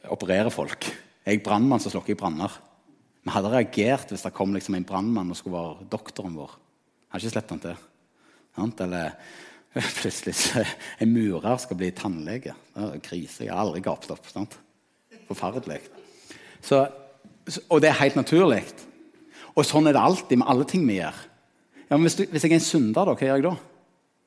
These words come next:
Ja, så får du bare synde, da. Det er jo den du er, stakkar.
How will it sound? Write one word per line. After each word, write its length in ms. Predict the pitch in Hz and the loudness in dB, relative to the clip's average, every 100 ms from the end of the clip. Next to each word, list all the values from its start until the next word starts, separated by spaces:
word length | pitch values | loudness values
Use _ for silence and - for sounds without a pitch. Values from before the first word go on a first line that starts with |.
| _ _ _ _ _ _ _ - | _ _ _ _ _ _ _ -14
Ja, 40 | |
så 100 | 90 92 | -12 -10
får 80 | |
du 80 | 95 | -10
bare 120 | 87 - | -8 -6
synde, 260 | 87 113 | -6 -6
da. 40 | 165 - _ | -8 -14 _
Det 80 | - | -12
er 60 | 98 | -6
jo 40 | |
den 120 | 101 104 | -4 -4
du 40 | |
er, 80 | 120 | -4
stakkar. 400 | - 139 104 85 | -6 -8 -8 -12